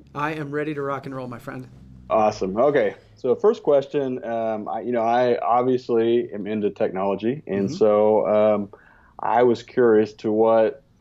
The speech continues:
Speaker 2: technology you use to, uh,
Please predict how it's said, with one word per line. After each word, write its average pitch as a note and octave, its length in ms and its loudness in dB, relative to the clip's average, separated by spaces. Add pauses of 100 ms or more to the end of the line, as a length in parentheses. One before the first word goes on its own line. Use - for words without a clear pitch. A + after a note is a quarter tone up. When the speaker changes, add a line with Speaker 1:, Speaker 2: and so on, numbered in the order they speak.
(180)
Speaker 2:
technology A2+ 960 0
you A2+ 120 -6
use A#2 520 0
to, G2+ 440 0
uh, F#2+ 260 -2